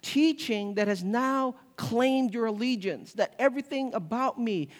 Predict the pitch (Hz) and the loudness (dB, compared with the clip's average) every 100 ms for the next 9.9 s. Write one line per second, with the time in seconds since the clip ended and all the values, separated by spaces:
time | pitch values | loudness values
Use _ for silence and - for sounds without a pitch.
0 | - 190 202 196 202 247 262 254 254 262 | -10 -2 -2 -2 0 0 0 -4 -4 -4
1 | 254 226 214 196 175 240 247 233 254 226 | -2 -2 -2 -4 -4 -4 -4 -4 -6 -6
2 | 208 196 180 - 311 - - 226 220 - | -8 -8 -8 -12 -12 -10 -6 -4 -4 -8
3 | - - - 214 214 226 226 - 233 208 | -20 -20 -2 0 2 0 -2 -6 -4 0
4 | 196 180 226 226 226 - 226 196 180 214 | 0 2 -2 -2 -6 -6 -4 -4 -2 -2
5 | 202 190 - 269 - - 269 294 - 262 | -2 -4 -2 -2 -2 -4 -2 -2 -2 -4
6 | 214 - 196 180 180 175 - - - - | -6 -6 -4 -4 -6 -10 -16 -20 -14 -4
7 | 185 160 233 240 220 226 190 214 190 180 | -2 2 0 0 -4 -8 -2 -2 0 -4
8 | 180 - - - - 208 226 226 226 190 | -8 -14 -20 -16 -8 0 2 2 -2 -8
9 | - - _ _ - 214 208 202 | -12 -18 _ _ -8 -6 -6 -8